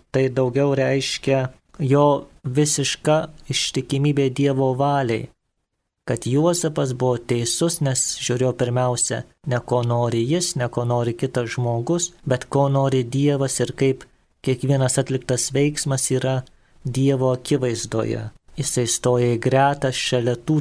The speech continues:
teisiųjų, kurie yra įvardinti, tai Enochas, Nojus, kuris buvo vienintelis teisus iš savo kartos,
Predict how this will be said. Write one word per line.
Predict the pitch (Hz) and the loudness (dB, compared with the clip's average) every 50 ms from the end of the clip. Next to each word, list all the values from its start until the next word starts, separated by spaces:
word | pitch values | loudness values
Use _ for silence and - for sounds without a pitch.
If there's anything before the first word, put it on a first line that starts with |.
| 151 | 2
teisiųjų, | 147 135 123 120 - - - 170 175 165 143 117 - | 2 0 0 0 -2 0 0 2 2 2 2 0 0
kurie | - 123 120 120 117 | -2 0 0 0 0
yra | 113 120 117 | 0 0 0
įvardinti, | 110 113 117 120 131 123 120 123 117 110 104 110 | 0 0 0 -2 -2 -4 -4 -4 -4 -4 -4 -6
tai | - - 113 110 104 101 - _ - | -4 -2 -2 -2 -4 -6 -10 _ -4
Enochas, | - 117 110 117 143 156 175 170 170 - 160 147 139 - - - - - - - _ _ _ _ _ - | -2 -2 0 2 2 2 2 0 -2 -2 -2 -2 -2 -2 -4 -4 -6 -6 -10 -14 _ _ _ _ _ -6
Nojus, | 127 120 117 123 131 143 156 165 170 165 160 156 147 147 - - - | -4 0 2 2 4 4 4 4 2 2 2 2 2 0 -2 -4 -6
kuris | - - 143 135 135 127 - | -4 -4 -2 -2 -2 -2 -2
buvo | 139 135 143 139 | 0 0 0 2
vienintelis | 127 135 135 143 139 139 139 131 135 - | 2 2 2 2 2 2 0 0 0 0
teisus | - 143 135 131 - 143 139 147 | 0 -2 -2 0 0 0 0 0
iš | 131 - - | -4 -4 -4
savo | - - 139 131 131 127 123 | 0 0 0 2 0 0 0
kartos, | - 139 131 127 123 - - 135 135 131 127 - - | -2 -2 -2 -2 -4 -4 -2 -2 0 0 -2 -4 -6